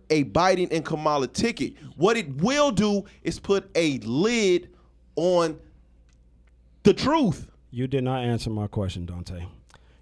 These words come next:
Speaker 2: You said you do not believe that things will get better with Kamala and Joe.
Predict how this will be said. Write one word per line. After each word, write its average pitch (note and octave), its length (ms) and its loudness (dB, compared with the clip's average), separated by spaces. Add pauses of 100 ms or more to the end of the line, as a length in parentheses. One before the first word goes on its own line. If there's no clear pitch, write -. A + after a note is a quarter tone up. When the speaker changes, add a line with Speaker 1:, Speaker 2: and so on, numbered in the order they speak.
(100)
Speaker 2:
You B2 220 2
said G#2+ 400 0
you F#2+ 140 -6
do G2+ 120 -2
not B2+ 260 -2
believe B2+ 400 0
that F#2 180 -6
things A#2+ 260 0
will C3 60 0
get A#2+ 220 -2
better G2+ 340 -2 (140)
with G#2 220 -6 (600)
Kamala C3 580 2 (100)
and A2 180 0
Joe. F#2+ 300 -6